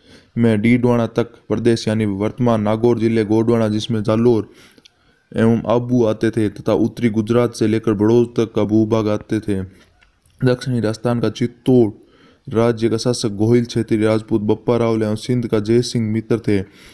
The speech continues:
उस समय कनौज सम्राट यशोवर्मन भी मित्र थे। इस प्रकार नागभट्ट प्रथम ने भीनमाल के अंतर्गत अपने साम्राज्य को प्राप्त शक्तिशाली बना लिया था।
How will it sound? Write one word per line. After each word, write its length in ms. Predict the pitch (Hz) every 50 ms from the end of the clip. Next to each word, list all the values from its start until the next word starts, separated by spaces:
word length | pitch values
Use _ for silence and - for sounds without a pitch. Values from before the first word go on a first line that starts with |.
| - -
उस 160 | - 123 120 -
समय 180 | 123 120 117
कनौज 340 | 107 - 123 120 123 123 117
सम्राट 600 | - - - - - 113 117 117 123 120 113 -
यशोवर्मन 640 | 107 110 113 - - 131 117 113 117 117 117 117 117
भी 120 | 110 110 107
मित्र 320 | 110 113 113 - - 110
थे। 260 | - - 107 104 98 - - - - - - - - _ -
इस 160 | 120 127 -
प्रकार 400 | - - 120 117 - 123 120 117
नागभट्ट 440 | 113 113 113 117 110 117 113 107 -
प्रथम 320 | - - - - 131 120
ने 200 | 120 117 117 113
भीनमाल 540 | 107 101 107 110 110 113 117 117 117 117 113
के 120 | 104 110 110
अंतर्गत 440 | 110 107 104 120 113 110 113 110 -
अपने 220 | 110 117 117 113
साम्राज्य 500 | 113 - 117 113 113 120 120 117 113 117
को 60 | 110
प्राप्त 680 | 104 - - _ _ _ - 113 117 117 117 - - - _ _ - - _ _ -
शक्तिशाली 440 | - 123 - 131 120 127 127 120
बना 240 | 113 110 117 117 117
लिया 240 | 117 110 113 113 107
था। 260 | 104 104 98 107 -